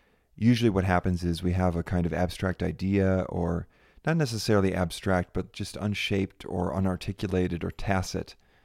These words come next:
Um, something that we know, but we don't necessarily, haven't worked it out enough to express it.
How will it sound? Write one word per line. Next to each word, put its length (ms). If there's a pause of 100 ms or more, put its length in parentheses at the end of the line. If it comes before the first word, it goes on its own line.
(340)
Um, 560 (300)
something 300
that 100
we 120
know, 300
but 100
we 120
don't 160
necessarily, 880
haven't 480
worked 240
it 80
out 160
enough 240
to 120
express 460
it. 220